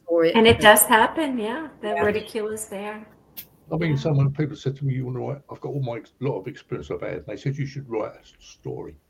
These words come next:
Speaker 3: It's like
Speaker 1: You
Speaker 3: spooky.
Speaker 1: were at one time saying you were writing a book.
Speaker 3: Actually, I did a little thing about m-, which I sold some
Speaker 1: Yeah.
Speaker 3: copies, actually. Apparently, Amazon sent me a message saying, "I've made, you know, a couple of bob here and there." But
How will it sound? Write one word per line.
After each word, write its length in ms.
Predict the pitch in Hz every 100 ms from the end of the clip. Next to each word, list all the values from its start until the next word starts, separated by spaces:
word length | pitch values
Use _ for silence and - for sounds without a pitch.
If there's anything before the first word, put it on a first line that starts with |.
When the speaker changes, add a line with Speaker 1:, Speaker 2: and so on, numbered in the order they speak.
| _
Speaker 3:
It's 140 | -
like 140 | - 214
Speaker 1:
You 160 | 269
Speaker 3:
spooky. 100 | 247
Speaker 1:
were 600 | 269 330 370 254 165 147 -
at 160 | 175
one 260 | 180 175 165
time 580 | 165 156 147 190 247 -
saying 480 | - - 208 190 170
you 160 | 175 165
were 140 | 165
writing 420 | 165 156 147 165
a 40 | 147
book. 460 | 151 190 - - _ _ _ _ -
Speaker 3:
Actually, 380 | 254 - 135
I 40 | -
did 160 | 185 151
a 60 | 147
little 360 | 185 156 127 _ _
thing 160 | 90 82
about 320 | 85 95 98 101
m-, 100 | - -
which 180 | 131
I 60 | -
sold 280 | 302 170 139
some 160 | 139
Speaker 1:
Yeah. 140 | - -
Speaker 3:
copies, 240 | - 95
actually. 320 | 107 - 135
Apparently, 640 | 139 143 143 117 101 127 - 135
Amazon 340 | 127 107 123
sent 280 | - 127 113
me 80 | 117
a 260 | 117 113 - 135
message 240 | 131 -
saying, 180 | 90 104
"I've 220 | 107 -
made, 200 | 110 101 - 117
you 80 | 85
know, 80 |
a 40 | 90 -
couple 200 | - -
of 40 | _ _ _ _
bob 220 | 92 87
here 180 | - -
and 80 | 90
there." 100 | 95 _ - - - _ _ _ _ - _ 123 -
But 260 | 131 -